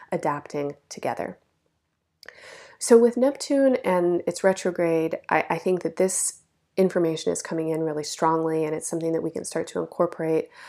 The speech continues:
I do also want to say that, um, again, a lot of the, the external,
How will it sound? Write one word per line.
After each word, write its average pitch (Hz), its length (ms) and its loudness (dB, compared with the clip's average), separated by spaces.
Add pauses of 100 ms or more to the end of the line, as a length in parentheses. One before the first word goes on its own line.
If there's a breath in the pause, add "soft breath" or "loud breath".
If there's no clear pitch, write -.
(240 loud breath)
I 185 60 4
do 214 160 4
also 214 340 4
want 190 220 2
to - 80 -10
say 160 460 0
that, 160 500 -2
um, 156 460 -2 (120)
again, 170 460 4
a 165 140 2
lot 165 340 6
of 175 200 -2
the, 156 380 0
the - 180 -2
external, 185 880 -2